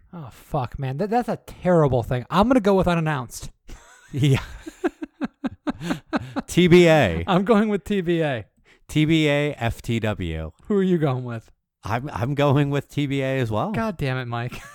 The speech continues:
Speaker 2: Like, it, it sucks. Like, uh,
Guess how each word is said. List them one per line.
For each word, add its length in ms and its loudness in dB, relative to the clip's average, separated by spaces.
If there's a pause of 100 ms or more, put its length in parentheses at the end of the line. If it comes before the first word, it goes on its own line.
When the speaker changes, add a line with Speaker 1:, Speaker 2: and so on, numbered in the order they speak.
(240)
Speaker 2:
Like, 200 -2
it, 240 -2
it 260 -4
sucks. 380 -6
Like, 160 -6 (720)
uh, 340 -14